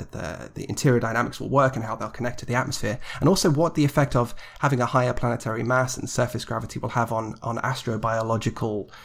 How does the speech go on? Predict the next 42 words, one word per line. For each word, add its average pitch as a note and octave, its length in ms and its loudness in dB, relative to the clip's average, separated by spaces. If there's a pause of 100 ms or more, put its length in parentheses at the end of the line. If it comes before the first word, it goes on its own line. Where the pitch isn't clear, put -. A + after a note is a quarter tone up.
(160)
implications, A#2+ 840 2
like G2+ 260 -4
the B2+ 60 -4
formation A2 460 -4
of - 80 -12
complex G#2+ 320 -2
molecules, A2+ 420 0
et - 120 -8
cetera. - 340 -4 (240)
So - 140 2
had G3+ 160 4
they A#3 80 0
framed F#3 320 2
this E3+ 160 -2
around, C#3+ 260 2
like, B2 280 2
you C#3 60 2
know, G#2 120 2
just, - 320 -2 (260)
just C#3 180 2
revising C3 540 6
estimates C#3 500 2
around F2+ 180 -10
the A#2+ 100 -6
atmosphere C3 480 2
and, G#2+ 200 -2
and, G2 140 0
and - 140 -4
thinking C3 280 0
about, A2 400 2
um, G#2+ 360 0
super B2+ 320 2
Earths B2+ 260 2
maybe A#2+ 220 4
in A2 80 0
a A2 40 -2
different - 300 -4
light, B2+ 340 0 (380)
I C3+ 100 4
would C#3 120 2
have C3+ 80 -2
had C3+ 260 0